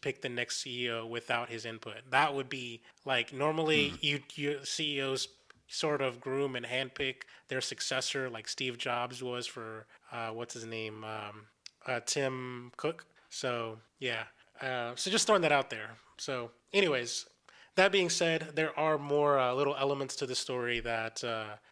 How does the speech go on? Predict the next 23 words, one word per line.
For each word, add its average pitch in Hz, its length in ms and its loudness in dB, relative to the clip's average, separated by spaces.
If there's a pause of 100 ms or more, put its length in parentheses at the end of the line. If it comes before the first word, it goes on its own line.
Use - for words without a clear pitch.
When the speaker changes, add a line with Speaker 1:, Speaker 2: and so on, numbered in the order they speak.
(160)
Speaker 1:
uh, 120 180 -2
Dan 127 200 4
was 120 120 -2
alluding 117 320 -4
to 120 280 -4 (220)
when 123 100 -6
it 123 80 -6
comes 127 260 -4
to 123 240 -2
this 117 320 -4
Activision 127 600 0
Blizzard 131 260 0
story. 131 460 -2 (280)
We - 60 -16
talked 143 200 -2
about 139 180 2
last 127 280 4
week 131 180 0
how, 120 200 -2
like, 117 240 -4
Phil 120 160 -6
Spencer 156 340 0
commented, 143 720 0